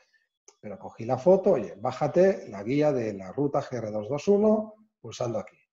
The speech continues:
Pero aquí, eh, el fondo puedo cambiarlo desde aquí y puedo ponerle un fondo rojo, por ejemplo, ¿no? Pues,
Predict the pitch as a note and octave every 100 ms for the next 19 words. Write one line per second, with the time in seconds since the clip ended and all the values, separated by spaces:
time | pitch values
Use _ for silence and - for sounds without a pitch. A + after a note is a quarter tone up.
0 | _ _ G2 - A#2+ B2 B2 _ _ _
1 | - G2 F#2+ F#2 F#2+ G#2 - C#3 C#3 E3
2 | - A2 G#2+ G2+ A#2 A#2 B2 A#2+ C3 B2+
3 | G3 G#3+ B2 A2+ A2 A2+ A#2 A#2+ C#3+ B2+
4 | C3 B2 B2 G#2+ - - - F#2 F#2+ D#3+
5 | B3+ - G2 -